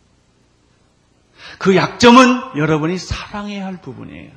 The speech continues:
왜 우리는 연약한 형제의 약점을 보호해야 되고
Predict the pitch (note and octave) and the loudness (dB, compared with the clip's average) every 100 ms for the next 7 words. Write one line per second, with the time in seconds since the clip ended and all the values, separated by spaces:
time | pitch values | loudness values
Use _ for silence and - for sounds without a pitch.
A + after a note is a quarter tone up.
0 | _ _ _ _ _ _ _ _ _ _ | _ _ _ _ _ _ _ _ _ _
1 | _ _ _ _ _ _ _ _ _ _ | _ _ _ _ _ _ _ _ _ _
2 | _ _ - F#3+ A#3+ C4 C4+ C#4+ D4 C#4 | _ _ -12 4 6 8 6 6 4 4
3 | C#4 C#4+ C#4 D4 C#4 D4 D4+ C#4 - - | 2 2 0 0 2 2 0 -2 -4 2
4 | D4 D#4 C4 C4+ A3+ G3 E3 C#3+ C#3 D3 | 2 2 2 4 4 4 0 -4 -2 -2
5 | F3 F#3+ G3 | -2 -6 -14